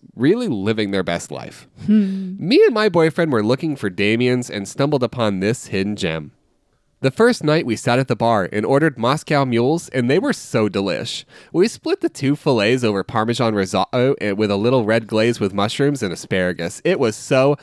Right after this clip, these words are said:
Speaker 1: yummy. I woke up in the middle of the night to eat the leftovers."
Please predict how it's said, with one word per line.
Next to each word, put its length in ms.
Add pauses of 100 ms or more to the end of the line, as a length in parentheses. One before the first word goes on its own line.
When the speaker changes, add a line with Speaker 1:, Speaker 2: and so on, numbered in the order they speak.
(160)
Speaker 1:
yummy. 540 (460)
I 140
woke 300
up 160
in 140
the 120
middle 380
of 80
the 120
night 340
to 220
eat 180
the 100
leftovers." 800